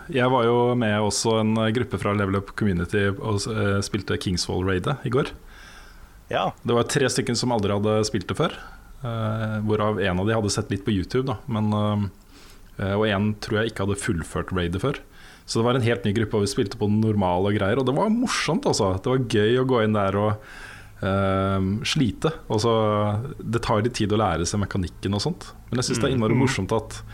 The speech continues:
Speaker 1: det kommer noe sant ut av det community også. At man kan samles rundt spill og finne folk å spille sammen med, og gjøre ting som man har lyst til å gjøre, og, og sånne
Speaker 3: Mm.
Speaker 1: ting.
Speaker 2: Mm.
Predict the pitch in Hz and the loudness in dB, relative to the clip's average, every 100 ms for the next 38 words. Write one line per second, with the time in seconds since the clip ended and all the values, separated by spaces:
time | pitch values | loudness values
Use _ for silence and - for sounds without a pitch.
0 | - - - - 131 117 139 - 117 113 | -16 -16 -6 -2 0 2 2 2 0 -2
1 | 107 92 120 110 104 113 104 104 98 - | -2 -2 0 0 0 0 0 2 0 0
2 | 160 - 113 113 107 107 107 120 85 85 | -2 -4 -4 -2 0 0 0 0 0 0
3 | 90 98 95 95 - 85 87 92 90 87 | -2 -2 -2 -2 -2 0 0 -2 0 -2
4 | 87 92 82 95 - 95 90 92 120 113 | -2 -2 -4 -6 -2 -2 0 0 0 0
5 | 120 123 123 123 110 95 117 95 - 101 | 0 0 2 2 2 0 -2 -2 -2 0
6 | 101 92 - 95 90 87 90 87 - - | 0 0 0 0 0 0 -2 -4 -10 -14
7 | - - - 107 147 113 156 120 | -14 -14 -6 0 0 0 -2 -2